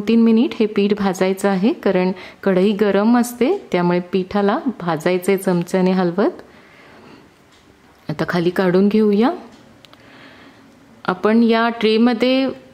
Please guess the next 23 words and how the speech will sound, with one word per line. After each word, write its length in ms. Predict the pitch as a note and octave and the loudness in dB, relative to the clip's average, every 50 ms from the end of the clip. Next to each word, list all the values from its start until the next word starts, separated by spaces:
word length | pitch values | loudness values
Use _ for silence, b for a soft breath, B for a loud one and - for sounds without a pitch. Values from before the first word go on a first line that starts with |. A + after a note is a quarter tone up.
| - _ - - | -20 _ -12 -4
बर्फी 380 | F3+ G3 G3 F#3+ F#3+ A3 A3+ | -2 -2 -2 -2 -2 -2 -2
set 280 | A3 - G#3+ F#3 G#3+ - | 0 0 -2 -2 -2 -2
करणार 340 | - A3 G#3 G#3+ A3 A3 G#3+ | -2 0 0 2 2 2 0
आहोत, 280 | G#3 G3 A#3 C4 F#4+ - - - | 0 0 0 0 0 0 -2 -4
तर 80 | G3+ | -2
त्यासाठी 420 | G3 - F#3+ F#3 - G#3+ G3+ - G#3+ | 0 -2 -2 -2 -2 -2 0 2 2
मी 140 | G#3+ G#3+ | 2 2
इथे 180 | G#3 G#3 - G#3+ | 2 0 0 -2
चौकोनी 480 | G#3 G#3 G3+ F#3+ F#3 - G3 G#3 G#3+ A3 | 0 0 0 0 0 0 2 2 2 0
ट्रे 240 | G#3+ G#3 G#3 G#3 G#3+ | 0 0 0 0 2
घेतलाय. 500 | G#3 A#3 A3+ A3+ A3+ G#3 G#3 G#3+ B3+ F4+ F4+ - | 2 0 -2 0 0 0 0 2 0 0 0 -2
तर 80 | A3+ G#3+ - | -2 -2 0
तुम्ही 200 | A3+ A3+ A3+ A#3+ | 2 2 4 4
घरातलं 460 | A3+ A3+ G#3+ G#3 G#3 G#3 G#3 G#3 A3+ A3+ | 2 2 2 2 0 0 0 0 2 2
एखादं 400 | G#3+ G#3 G#3+ A3 G#3 G3 G#3+ G#3+ G#3+ | 2 0 0 -2 -2 0 -2 0 0
भांडं 440 | G#3 G3+ G3+ F#3+ F#3+ G3+ G3+ G#3 A3 G#3+ G#3+ | 0 2 2 2 2 2 2 2 0 -2 -2
किंवा 240 | - G3+ G3 G3+ G3+ G3+ | 0 0 2 2 0 0
चौकोनी 520 | G3+ G3+ F#3+ F3+ F#3 - G3 G3+ G3+ G#3 | 0 0 0 0 0 0 2 2 2 2
डब्बा 320 | G3+ F#3+ F3 D#3 D#3 G3 | 2 0 -2 -2 -2 -4
पण 220 | G3 G3 A#3 A#3 A#3 | -2 0 0 2 2
यासाठी 420 | A3 G3+ G3 G3 G3+ G3 - G#3+ | 2 0 0 -2 -2 -2 0 -2
घेऊ 300 | G3 F3+ G3+ G3 F#3 G3 | 0 2 2 2 2 2
शकता. 460 | G3+ - G#3+ G3+ G#3 - - A#3 E4+ | 0 0 -2 -4 -4 -4 -4 -4 -4